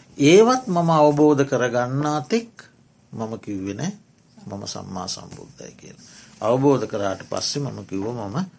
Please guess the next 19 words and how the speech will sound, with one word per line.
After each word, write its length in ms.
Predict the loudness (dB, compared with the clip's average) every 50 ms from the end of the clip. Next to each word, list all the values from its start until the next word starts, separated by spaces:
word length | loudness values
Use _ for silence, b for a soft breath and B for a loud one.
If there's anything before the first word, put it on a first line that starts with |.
| b b b b b b
සම්මා 580 | -12 -10 -8 -8 -8 -8 -8 -8 -8 -8 -6 -6
සම්බුද්ධය 760 | -6 -8 -8 -10 -10 -10 -12 -12 -14 -14 -14 -10 -8 -6 -6 -8 -8 -12 _ _
කියලා. 340 | -20 -18 -18 -16 -18 -20 _ _ _ _ _ B B B B B B B B B B B B B B B B B B B B B B B B _ _ _ -8
ආ, 840 | -4 -4 -2 -2 -4 -6 -8 -10 -10 -12 -12 -12 -12 -14 -14 -16 -16 _ -20 _ _ _ _ _ _ _ _ 0
ඊළඟට 500 | 2 2 4 4 4 4 2 2 2 2
අපි 240 | 0 0 0 -2 -2
බලමු 560 | -2 0 0 0 -2 -2 -2 -2 -2 -2 0
මේ, 240 | 0 -2 -2 -4 -6 -8 -12 -14 -14 -12 -12 -12 -8
මේක, 280 | -6 -4 -4 -2 -2 -2
මේක 260 | -4 -2 -4 -4 -4
සම්පූර්ණම 880 | -4 -4 -4 -4 -6 -8 -4 0 2 4 6 6 6 4 4 2 2 2 2
මේ 180 | 2 2 0
සලායතන 680 | 0 0 0 2 4 4 6 6 6 4 4 2 2 2
වග්ගයේම 880 | 2 2 0 -2 -4 -4 2 4 6 8 8 8 8 6 6 6 4 4 4
තියෙන්නේ 400 | 4 4 2 4 2 2 2 2
මේ 160 | 2 2 2
ඉන්ද්‍රියන් 540 | 2 2 2 2 4 4 4 4 4 2 2
ගැන 220 | 2 2 0 2
දේශනා. 500 | 2 2 0 0 -2 -4 -8 -10 -12 -16